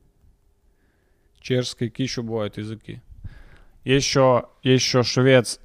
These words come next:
есть ещё шведы. А, во-,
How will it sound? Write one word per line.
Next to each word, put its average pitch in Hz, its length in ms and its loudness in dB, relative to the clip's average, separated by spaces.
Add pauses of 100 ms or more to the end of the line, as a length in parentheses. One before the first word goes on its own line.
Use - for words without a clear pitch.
есть 120 200 0
ещё 123 160 -2
шведы. 117 680 0 (1900)
А, 110 300 8
во-, 117 400 4